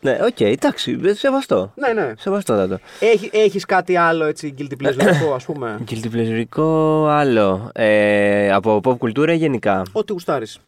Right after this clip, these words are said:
Speaker 1: Λοιπόν, εντάξει, ε, είχα, θέλω να πω ότι, όπως όλοι μας, έχω πειραματιστεί μουσικά με τα πάντα και έχω ξεκινήσει από πολύ χαμηλά, δηλαδή,
Speaker 2: Οκ.
Speaker 1: ε, ε, έχω, ε, έχω περάσει πολύ μικρός από την ελληνική pop,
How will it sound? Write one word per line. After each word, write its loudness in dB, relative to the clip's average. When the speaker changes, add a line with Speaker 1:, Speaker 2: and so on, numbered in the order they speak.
Speaker 1:
Λοιπόν, 0
εντάξει, -2
ε, -4
είχα, 0
θέλω 0
να 2
πω 0
ότι, 0
όπως -6
όλοι 4
μας, -2
έχω -4
πειραματιστεί 0
μουσικά -2
με -2
τα -10
πάντα -2
και -6
έχω -4
ξεκινήσει -2
από -2
πολύ 0
χαμηλά, -4
δηλαδή, 0
Speaker 2:
Οκ. -6
Speaker 1:
ε, -2
ε, -8
έχω, -2
ε, -2
έχω -4
περάσει 2
πολύ 0
μικρός -2
από -2
την -4
ελληνική -2
pop, 2